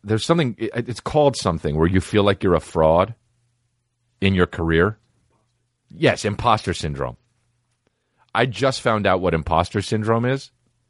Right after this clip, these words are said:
and, and I was talking about it, and then, and then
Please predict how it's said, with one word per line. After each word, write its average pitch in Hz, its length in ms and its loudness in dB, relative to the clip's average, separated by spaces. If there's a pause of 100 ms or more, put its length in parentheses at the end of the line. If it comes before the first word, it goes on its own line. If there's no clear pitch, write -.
(500)
and, 95 640 2 (2250)
and 92 380 0 (600)
I 101 80 0
was 95 160 -2
talking 98 340 0
about 127 240 4
it, 131 140 0
and 95 160 0
then, 92 280 -2 (140)
and 90 200 -2
then 82 360 -2